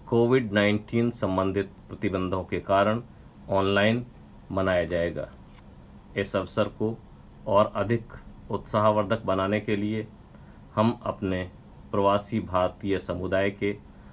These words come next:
सदस्यों को आमंत्रित करते हैं। इस अवसर पर हम चाहते हैं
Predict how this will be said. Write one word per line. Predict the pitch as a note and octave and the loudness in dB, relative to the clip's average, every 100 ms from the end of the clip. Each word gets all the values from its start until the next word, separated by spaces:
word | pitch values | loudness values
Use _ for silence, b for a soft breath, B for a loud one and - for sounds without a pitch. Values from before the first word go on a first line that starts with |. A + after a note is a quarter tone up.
| B - | B -4
सदस्यों | F#2+ F#2+ - A#2 A2 | -2 0 0 0 0
को | A2 | 0
आमंत्रित | G2+ G2 F2+ F2+ F2+ E2+ | 0 0 -2 -4 -4 -8
करते | - E2+ - | -4 -4 -2
हैं। | G#2 G#2 A2 - - - - - | -4 -4 -8 -16 -20 -20 -8 -2
इस | G2+ - | -2 0
अवसर | F#2+ F2+ G#2+ G2 | -4 -2 0 -2
पर | - G#2 - - - - - - - | 0 -2 -2 -16 -20 -20 -20 -20 -6
हम | F#2 F#2+ | -4 0
चाहते | G#2 F#2+ G#2 A2+ | 0 0 0 0
हैं | G#2+ A2+ | 0 0